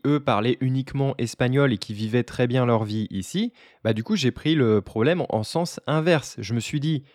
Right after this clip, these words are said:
Ok, donc si j'apprends le catalan et que je n'apprends pas l'espagnol, qu'est-ce que je fais si dans la rue, je rencontre une personne qui vient d'une autre région de l'Espagne ou qui vient même, par exemple, de l'Amérique du Sud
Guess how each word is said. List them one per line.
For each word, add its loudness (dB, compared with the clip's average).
Ok, 2
donc -2
si -6
j'apprends 2
le -2
catalan 2
et -4
que 0
je -2
n'apprends 0
pas 2
l'espagnol, 0
qu'est-ce 2
que 2
je -4
fais 2
si -6
dans 2
la 2
rue, -2
je 0
rencontre -2
une -4
personne 0
qui -6
vient 0
d'une 0
autre 0
région 2
de -2
l'Espagne 2
ou -4
qui -8
vient 0
même, -2
par 0
exemple, 0
de -2
l'Amérique 0
du -8
Sud 0